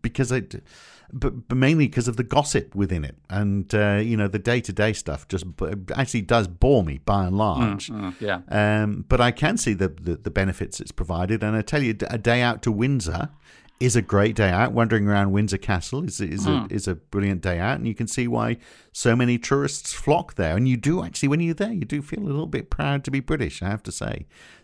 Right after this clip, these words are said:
Speaker 2: Well,
Speaker 1: So
Speaker 2: I actually enjoyed being. I've, I've, I've done something you haven't done. <laughs> I've slept at Windsor Castle.
Speaker 1: Have you? How do, what? In the grounds?
Speaker 2: <laughs>
Speaker 1: After, after,
Speaker 2: No,
Speaker 1: after
Speaker 2: not
Speaker 1: they
Speaker 2: with any
Speaker 1: close
Speaker 2: of the
Speaker 1: the
Speaker 2: royals.
Speaker 1: gates?
Speaker 2: No, no, no, no.
Speaker 1: <laughs>
Speaker 2: There's, there's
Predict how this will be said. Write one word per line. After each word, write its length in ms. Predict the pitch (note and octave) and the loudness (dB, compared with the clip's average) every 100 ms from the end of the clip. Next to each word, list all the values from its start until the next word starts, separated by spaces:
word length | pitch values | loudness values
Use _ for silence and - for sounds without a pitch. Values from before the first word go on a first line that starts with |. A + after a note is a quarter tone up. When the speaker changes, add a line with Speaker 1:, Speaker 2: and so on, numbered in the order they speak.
| - | -2
Speaker 2:
Well, 80 | C3 | 2
Speaker 1:
So 40 | |
Speaker 2:
I 60 | C#3+ | 4
actually 220 | - C3+ | 2 0
enjoyed 320 | A#2 C3 A#2+ | 2 2 2
being. 260 | A#2 B2 A#2+ | 4 4 4
I've, 160 | B2+ C3 | 2 0
I've, 120 | B2 | 2
I've 200 | C3 C3+ | 2 2
done 300 | C#3 B2+ B2 C#3 C3+ | 0 2 2 2 0
something 180 | C3 | 2
you 100 | B2+ | 2
haven't 240 | B2+ A#2+ G2 | 2 0 0
done. 300 | F#2+ F2+ F#2 | -2 -2 -8
<laughs> 480 | _ G2+ - D#3 B2 | _ -6 0 0 2
I've 360 | E3+ A2+ B2+ - | 2 4 2 2
slept 240 | C#3 C3 | 0 0
at 80 | A2 | 0
Windsor 260 | B2 A2 A2+ | 2 2 0
Castle. 460 | B2 A2+ - - _ _ - | 2 2 0 -6 _ _ -10
Speaker 1:
Have 160 | A#2 C#3 | -4 -2
you? 80 | - | 0
How 160 | E3 | 0
do, 120 | D#3 D3 | 0 -2
what? 280 | C#3+ A#2+ - - - - | 4 2 2 -12 -18 0
In 140 | D3 D3 | 4 6
the 60 | |
grounds? 480 | C#3+ D#3+ C3+ B2 E3 D#4+ - | 6 6 6 6 4 2 4
Speaker 2:
<laughs> 180 | A#4 - | 4 6
Speaker 1:
After, 240 | - - | 2 4
after, 260 | - D#3 - - | 4 4 2 2
Speaker 2:
No, 60 | D#3 | 4
Speaker 1:
after 80 | E3+ | 8
Speaker 2:
not 80 | |
Speaker 1:
they 60 | D#3 | 6
Speaker 2:
with 80 | F#3 | 8
any 80 | F#3 | 8
Speaker 1:
close 100 | E3+ | 8
Speaker 2:
of 60 | D#3 | 6
the 20 | |
Speaker 1:
the 60 | |
Speaker 2:
royals. 480 | D3+ E3+ C3+ A#2+ - _ - | 6 8 6 4 -6 _ 0
Speaker 1:
gates? 80 | E3 | 4
Speaker 2:
No, 80 | |
no, 100 | E3+ | 4
no, 200 | D3+ C#3+ | 4 4
no. 140 | C3+ B2 | 4 4
Speaker 1:
<laughs> 0 | |
Speaker 2:
There's, 220 | C3 - | 2 4
there's 180 | E3 | 2